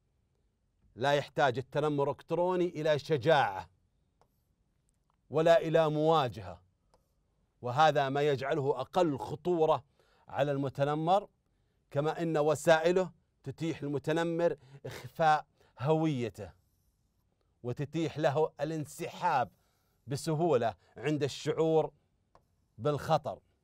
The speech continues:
هذا أول الدوافع الخارجية، الإحساس بالأمان وعدم الحاجة إلى المواجهة. اثنين، عدم رؤية رد فعل المتنمر عليه.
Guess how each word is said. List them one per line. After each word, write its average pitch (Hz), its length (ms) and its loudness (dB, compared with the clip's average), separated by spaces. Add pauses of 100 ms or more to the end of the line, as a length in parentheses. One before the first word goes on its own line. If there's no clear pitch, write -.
(600)
هذا 131 240 0
أول 147 320 2
الدوافع 127 520 0
الخارجية، 156 720 -2 (520)
الإحساس 127 640 -4 (280)
بالأمان 170 680 0 (640)
وعدم 135 500 2
الحاجة 147 640 -2 (580)
إلى 143 140 0
المواجهة. 127 680 0 (220)
اثنين، 190 520 6 (640)
عدم 226 560 0 (1400)
رؤية 196 460 2 (420)
رد 147 340 -4 (400)
فعل 185 460 0 (100)
المتنمر 143 640 0
عليه. 139 360 0